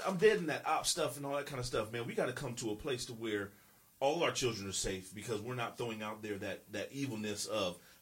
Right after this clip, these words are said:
pissing on somebody's grave. And,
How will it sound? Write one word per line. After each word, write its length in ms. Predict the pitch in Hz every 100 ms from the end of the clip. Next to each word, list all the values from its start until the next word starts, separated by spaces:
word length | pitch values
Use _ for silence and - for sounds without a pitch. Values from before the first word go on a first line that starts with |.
| -
pissing 340 | 131 143 139
on 60 | 120
somebody's 460 | 165 143 113 101 92
grave. 460 | 120 127 147 156 - - 104 110 -
And, 220 | 160 139